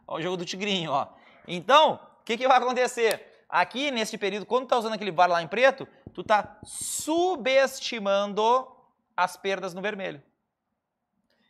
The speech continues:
E aqui você tá superestimando as perdas no azul.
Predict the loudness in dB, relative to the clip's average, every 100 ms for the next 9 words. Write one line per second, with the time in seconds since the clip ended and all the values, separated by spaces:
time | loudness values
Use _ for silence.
0 | _ -4 -2 -2 -6 -6 -4 -4 -4 -8
1 | -2 -2 -2 0 -2 -2 -8 -4 -2 -2
2 | -4 -6 -4 -6 -6 -10 -8 -8 -6 -8
3 | -8 -14